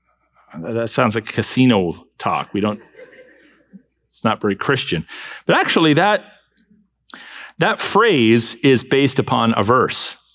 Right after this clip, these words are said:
And it's taken from Proverbs sixteen thirty-three, where the Bible says, "The lot is cast into the lap, but its every decision is from the Lord." It's not, "Hey, go and cast lots to determine God's will." It's just using an analogy.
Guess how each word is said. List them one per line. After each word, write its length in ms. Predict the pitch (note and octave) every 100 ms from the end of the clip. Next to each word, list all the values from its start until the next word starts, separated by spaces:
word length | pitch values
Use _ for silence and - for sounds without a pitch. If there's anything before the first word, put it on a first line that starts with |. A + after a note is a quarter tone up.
| _ _ -
And 180 | A#2+ A#2
it's 260 | D3+ A2 -
taken 400 | - G3+ G3+ C3
from 500 | A#2+ A#2 A2+ A2 - -
Proverbs 480 | C3+ C#3+ C3 A2+
sixteen 540 | - - - - C3 A2+
thirty-three, 640 | B2+ A#2+ A2 - D4+ C3
where 180 | G2+ G#2
the 80 | A2
Bible 320 | A2+ B2 A2+
says, 340 | - A2 G#2
"The 120 | A#2+
lot 440 | G#2+ A2 C#3+ G3 -
is 160 | A#2
cast 580 | - - C3 C#3+ - -
into 240 | B2 A2+ G#2+
the 140 | G#2
lap, 600 | G2+ D#3 E3+ F2 G2 - _ _ _ - - - _ _
but 120 | B2
its 180 | B2 - -
every 280 | D3 D#3 C#3+
decision 560 | B2 - F#3+ D#3 A#2
is 140 | G#2 -
from 300 | B2+ A#2+ A#2+
the 100 | A#2+
Lord." 540 | D#3 F3+ G2 C2+ - _ _ _ _
It's 180 | C3+ -
not, 240 | E3+ C3+
"Hey, 160 | C3+ C#3
go 160 | B2+ B2+
and 100 | G#2+
cast 320 | A#2 G#2+ -
lots 600 | A2 A2 F2 - - - _ _ -
to 80 | A#2
determine 420 | F#2+ - A2+ F#2+
God's 420 | F#2+ E2+ E2 -
will." 280 | F3+ A#3+ E2+
It's 100 | -
just 160 | B2 A#3+
using 240 | G3 B2
an 80 | G#2
analogy. 680 | D#3 D4 A#2 E2+ C2 -